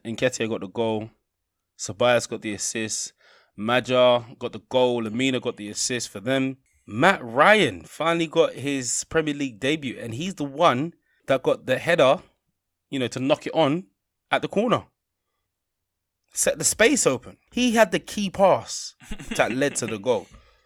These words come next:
Speaker 1: Yeah, man. Arsenal, I don't know what the, Lacazette, I don't know if he's gonna be injured or not, but it didn't look good.
Speaker 2: No, it didn't look good. Hamstring's never good.
Speaker 1: Bamian's got malaria. Apparently, he should be better for the next game,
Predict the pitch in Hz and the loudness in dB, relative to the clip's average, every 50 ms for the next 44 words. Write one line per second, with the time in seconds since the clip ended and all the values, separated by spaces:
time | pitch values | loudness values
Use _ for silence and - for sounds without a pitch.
0 | _ _ _ _ _ _ _ - - - - 175 165 139 117 107 101 101 95 - | _ _ _ _ _ _ _ -20 -8 -2 0 0 0 0 -4 -8 -10 -12 -18 -16
1 | - - - - - - _ - - 98 117 127 131 - - 127 120 113 110 101 | -16 -14 -16 -16 -18 -20 _ -16 -12 -10 -8 -8 -8 -8 -8 -6 -6 -4 -4 -4
2 | 101 107 104 113 110 104 98 98 95 90 98 - - _ - 113 127 131 - - | -4 -4 -4 -6 -6 -8 -8 -10 -12 -14 -16 -18 -20 _ -8 -4 -4 -4 -2 -4
3 | 123 110 139 131 - - _ _ _ _ 120 113 - _ _ _ - 104 113 117 | -4 -2 -2 -2 -4 -6 _ _ _ _ -20 -20 -20 _ _ _ -8 -8 -4 -2
4 | 127 123 117 113 101 113 107 98 113 107 98 98 - - 127 123 113 120 117 117 | -2 -2 -2 -4 -8 -10 -12 -12 -12 -12 -12 -12 -10 -8 -8 -6 -6 -4 -4 -4
5 | 113 120 120 117 - - - 104 101 95 127 123 113 110 120 110 - - 117 113 | -4 -2 -4 -4 -6 -8 -10 -14 -10 -6 -6 -6 -4 -6 -8 -8 -8 -8 -8 -8
6 | 110 98 - - _ _ _ _ _ 117 120 113 110 107 98 - 123 113 104 90 | -8 -8 -12 -18 _ _ _ _ _ -12 -8 -8 -8 -8 -8 -10 -12 -14 -14 -14
7 | 90 113 - - 107 104 113 131 127 131 127 - 131 117 110 - 123 113 117 117 | -16 -16 -12 -12 -12 -8 -6 -6 -6 -4 -6 -6 -8 -8 -10 -10 -8 -6 -6 -6
8 | 117 110 107 - - 110 104 101 - - - _ _ _ - 123 127 131 127 120 | -6 -8 -12 -12 -10 -10 -10 -10 -14 -18 -20 _ _ _ 0 0 2 2 0 -2
9 | 113 - - 113 104 107 107 110 120 127 123 120 117 117 117 113 117 117 - - | -4 -6 -8 -8 -8 -8 -4 0 0 2 2 2 0 0 0 0 -2 -4 -10 -16
10 | - - - - - 151 151 151 143 139 127 127 127 120 - 143 127 110 123 113 | -18 -18 -6 0 0 2 2 2 0 -2 -2 -4 -6 -4 -4 -6 -4 -4 -8 -8
11 | 104 98 131 123 98 110 - - 123 110 104 107 113 120 87 - - 127 123 131 | -2 0 0 0 0 -4 -6 -8 -10 -10 -8 -6 -6 -8 -8 -8 -4 -2 -2 -2
12 | 143 156 160 | -2 -2 -6